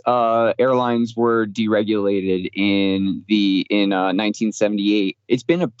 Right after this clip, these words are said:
pretty steady trend downward for that, you know, those several decades in real terms. So, like, adjusting for inflation and all that,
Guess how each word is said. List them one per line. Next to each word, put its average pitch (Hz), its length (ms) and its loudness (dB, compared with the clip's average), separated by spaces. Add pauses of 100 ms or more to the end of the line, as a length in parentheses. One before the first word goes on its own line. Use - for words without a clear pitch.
(140)
pretty 170 320 0
steady 123 520 0
trend 110 520 -2
downward 90 760 -4
for 110 200 -2
that, 98 260 -2
you 110 160 0
know, 98 100 -2
those 95 260 -2
several 90 360 -4
decades 80 580 -6 (240)
in 127 320 4
real 120 300 2
terms. 107 420 -2
So, 101 100 2
like, 98 140 0
adjusting 98 400 -2
for 92 160 -2
inflation 135 400 -2
and 104 160 -2
all 98 160 0
that, 98 280 0